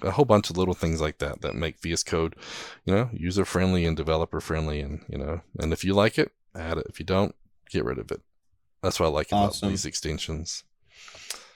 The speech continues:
Speaker 1: Okay, well.
Speaker 2: Well, that brings us to our Patreon supporters, right?
Speaker 1: Yep. So obviously they make it possible for, for us to do this podcast and then basically allow Otis to spend its money on other things too. So we appreciate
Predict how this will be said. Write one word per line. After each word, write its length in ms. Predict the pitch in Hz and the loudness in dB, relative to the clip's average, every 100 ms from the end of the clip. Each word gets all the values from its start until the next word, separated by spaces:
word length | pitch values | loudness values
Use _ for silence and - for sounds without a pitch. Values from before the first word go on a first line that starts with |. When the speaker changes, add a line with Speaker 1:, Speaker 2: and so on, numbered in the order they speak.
| _ _ - | _ _ -4
Speaker 1:
Okay, 880 | 95 131 - - 95 98 80 67 - - | 2 2 2 -2 2 2 2 -2 -8 -6
well. 360 | 90 98 156 - - _ _ _ _ | -2 0 0 -2 -12 _ _ _ _
Speaker 2:
Well, 60 | 123 | 2
that 120 | 131 | 8
brings 200 | 151 147 | 8 8
us 100 | 147 | 8
to 80 | 156 | 6
our 80 | 143 | 8
Patreon 440 | 147 160 160 127 | 8 6 6 4
supporters, 520 | 120 107 120 117 113 | 2 0 4 6 4
right? 220 | 123 147 165 - - - | 4 4 4 -8 -20 -2
Speaker 1:
Yep. 360 | 98 113 185 - - - | 6 6 6 -2 -14 -6
So 260 | - 107 98 | 4 8 10
obviously 540 | 104 107 - 110 107 | 10 8 6 8 8
they 180 | 98 98 | 8 8
make 280 | 98 98 - | 8 6 2
it 180 | - - | -4 4
possible 460 | 110 - 110 101 | 4 4 4 2
for, 400 | - 98 90 90 | 2 2 2 2
for 340 | - - - 90 | -2 -4 0 2
us 120 | - | 2
to 80 | 95 | -2
do 80 | 92 | 0
this 180 | 87 | -2
podcast 680 | - 117 107 - 107 104 - | 2 2 4 4 4 4 2
and 140 | 87 | 2
then 680 | 87 85 85 - - - - - | 2 2 0 -4 -16 -16 -16 -6
basically 280 | 82 - 85 | -4 -2 0
allow 240 | 82 87 | 2 4
Otis 260 | 90 107 - | 6 4 2
to 80 | 95 | -2
spend 280 | - 90 - | 2 2 2
its 180 | - | 0
money 220 | 85 90 98 | 2 2 2
on 120 | 73 | 2
other 200 | 87 95 | 0 0
things 380 | - 113 92 - | 0 -2 -2 -4
too. 260 | - - 110 | -4 -4 -4
So 380 | - 80 76 80 | -2 0 0 -2
we 140 | 80 | -4
appreciate 640 | 78 - 90 - 87 80 | -4 -4 -6 -2 0 -2